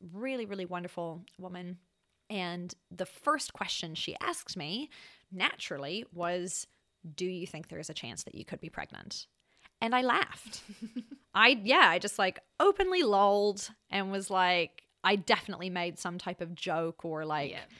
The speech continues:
Speaker 1: you know, self-deprecating comment of, like, "Well, you have to have sex to get pregnant," you know, like,
Speaker 2: Yeah.
Speaker 1: is something like that. And she kind of sort of looked at me and she was like, "Mm, can we talk a bit about that?"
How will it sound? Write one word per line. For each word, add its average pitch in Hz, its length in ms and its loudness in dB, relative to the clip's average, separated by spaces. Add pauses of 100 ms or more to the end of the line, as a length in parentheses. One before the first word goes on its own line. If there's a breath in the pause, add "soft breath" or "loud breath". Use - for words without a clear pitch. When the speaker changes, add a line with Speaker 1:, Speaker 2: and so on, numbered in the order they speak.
(340 loud breath)
Speaker 1:
you 190 140 -6
know, 135 140 -6
self-deprecating 165 800 -6
comment 151 480 -6
of, 170 100 -8
like, 151 260 -2
"Well, 208 180 4
you 262 140 4
have 240 200 6
to 311 80 0
have 277 140 0
sex 277 340 0
to 339 60 0
get 277 200 6
pregnant," 294 280 0
you 220 120 2
know, 233 260 6
like, 214 240 4
Speaker 2:
Yeah. 240 200 -2
Speaker 1:
is 202 160 0
something 196 280 -2
like 180 160 -4
that. 190 240 4
And 214 100 -6
she 226 140 -6
kind 208 240 -4
of 190 240 -6 (460)
sort 202 200 -10
of 190 140 -12
looked 208 180 -10
at - 120 -10
me 185 240 -2
and 175 260 -8
she - 80 -18
was - 100 -16
like, 240 140 -8 (100)
"Mm, 294 260 -14
can 294 140 -14
we 294 300 -10
talk - 240 -10
a 269 40 -8
bit 262 120 -4
about 247 220 -2
that?" 294 400 -4